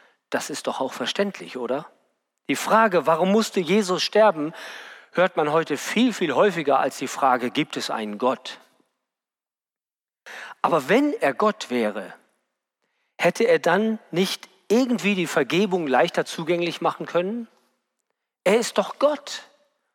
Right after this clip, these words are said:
Und überhaupt, er hätte doch vergeben können,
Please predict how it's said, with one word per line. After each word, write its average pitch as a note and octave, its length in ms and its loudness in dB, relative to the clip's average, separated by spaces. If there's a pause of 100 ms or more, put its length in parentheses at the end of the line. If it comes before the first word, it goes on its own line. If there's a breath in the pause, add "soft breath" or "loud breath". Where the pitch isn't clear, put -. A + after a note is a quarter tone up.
(180)
Und E3+ 120 -4
überhaupt, F#3+ 520 2 (300 loud breath)
er F3 100 4
hätte G#3+ 180 2
doch G#3 160 4
vergeben A#3+ 540 2
können, D#3 360 0